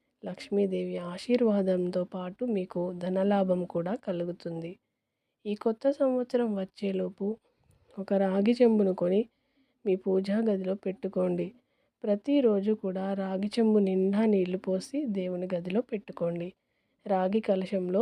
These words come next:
త్రిమూర్తులు కొలువై ఉంటారు. కాబట్టి పూజా గదిలో రాగి చెంబును పెట్టుకుంటే మీ ఇంట్లోకి దేవతలు అడుగు పెడతారు.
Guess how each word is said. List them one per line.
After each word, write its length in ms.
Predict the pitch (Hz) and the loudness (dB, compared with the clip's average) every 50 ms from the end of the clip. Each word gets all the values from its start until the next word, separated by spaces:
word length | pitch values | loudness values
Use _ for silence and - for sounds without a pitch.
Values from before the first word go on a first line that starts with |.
| 285 | 4
త్రిమూర్తులు 680 | 302 - 262 220 208 202 202 208 220 220 - - 226 233 | 4 2 0 0 0 0 0 -2 -2 -4 -4 -2 -2 -2
కొలువై 440 | 233 - 202 185 175 175 180 185 220 | 0 0 -2 -2 -2 -2 -2 0 2
ఉంటారు. 560 | 277 262 220 196 190 - 180 175 170 175 170 190 208 - _ _ _ _ _ _ _ _ _ - | 2 2 2 0 0 0 -2 -2 -2 -4 -6 -8 -10 -16 _ _ _ _ _ _ _ _ _ -6
కాబట్టి 500 | 220 202 190 180 185 185 190 - - 185 185 196 | -4 -2 -2 0 0 -2 -2 -4 -8 -6 -6 -6
పూజా 380 | 202 - 196 190 190 196 208 208 | -6 -4 -4 -4 -2 0 0 0
గదిలో 380 | 202 190 180 175 175 175 180 185 196 | 0 0 -2 -4 -4 -4 -2 -2 0
రాగి 360 | 196 190 180 180 180 190 214 | 0 0 0 -2 -2 -2 -2
చెంబును 380 | 214 - 220 202 196 185 180 180 | 0 0 0 0 2 0 -2 -2
పెట్టుకుంటే 640 | 185 175 175 - 180 175 - 175 170 175 - 277 370 - _ _ _ _ _ _ _ _ _ _ _ _ - | -4 -8 -10 -10 -14 -10 -8 -8 -6 0 2 0 0 0 _ _ _ _ _ _ _ _ _ _ _ _ -2
మీ 120 | 226 208 208 | 2 4 4
ఇంట్లోకి 460 | 220 226 220 - 202 180 180 - 185 190 | 4 4 2 2 2 0 0 2 -2 -2
దేవతలు 580 | 185 185 185 180 185 185 196 196 185 180 185 220 | 0 0 0 0 0 0 0 -2 -2 -2 0 0
అడుగు 320 | 226 196 175 185 190 220 | 0 2 0 0 0 0
పెడతారు. 560 | 208 - 196 185 185 - 175 170 170 175 175 | 0 0 0 -2 -2 -4 -4 -4 -4 -4 -6